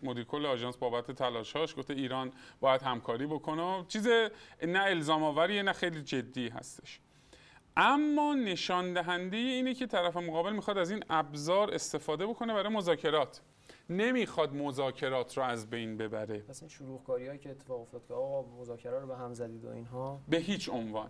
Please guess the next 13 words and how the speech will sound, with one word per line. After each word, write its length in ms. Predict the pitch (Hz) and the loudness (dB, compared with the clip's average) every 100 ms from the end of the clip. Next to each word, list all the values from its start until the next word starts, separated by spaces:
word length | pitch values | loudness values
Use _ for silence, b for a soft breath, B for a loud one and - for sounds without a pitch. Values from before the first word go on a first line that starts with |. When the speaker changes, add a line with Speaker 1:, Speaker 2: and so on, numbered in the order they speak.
| - | -8
Speaker 1:
چرا؟ 480 | - 190 196 156 151 B B - | 2 4 6 4 2 B B -6
اصلاً 160 | 196 | -4
طرف 260 | 180 160 160 | 0 -2 -2
مقابل 380 | 143 151 165 180 | -4 -2 -2 -2
هنوز، 340 | 151 160 175 - B B B - - - | -4 -6 -8 -12 B B B -20 -18 -12
حالا 220 | - 147 175 | 0 2 2
یه 120 | 202 | 2
مقام 320 | 185 151 190 | 2 2 2
آمریکایی 380 | 180 151 156 170 | 2 2 -2 -2
گفته 240 | 175 - | -4 -4
بود، 100 | 185 | -4
اسمش 280 | 185 214 202 | -4 -4 -4
رو 160 | 147 | -4